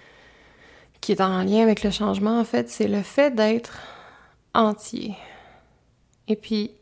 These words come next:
vous savez, la médecine holistique, c'est ça aussi, tu sais, on,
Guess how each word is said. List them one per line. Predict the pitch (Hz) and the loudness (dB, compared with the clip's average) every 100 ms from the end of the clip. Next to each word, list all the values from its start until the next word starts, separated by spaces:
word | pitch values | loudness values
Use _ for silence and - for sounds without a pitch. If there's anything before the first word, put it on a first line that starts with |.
| _ | _
vous | - _ _ _ _ _ _ - | -20 _ _ _ _ _ _ -4
savez, | 208 214 | 0 2
la | 208 | 4
médecine | 196 196 220 | 4 2 0
holistique, | 196 202 - - - | 0 -2 -8 -10 -10
c'est | - - | -8 -10
ça | - | -10
aussi, | 196 - - 247 247 | -10 -12 -8 -8 -8
tu | - | -10
sais, | 247 | -6
on, | 208 196 | -4 -4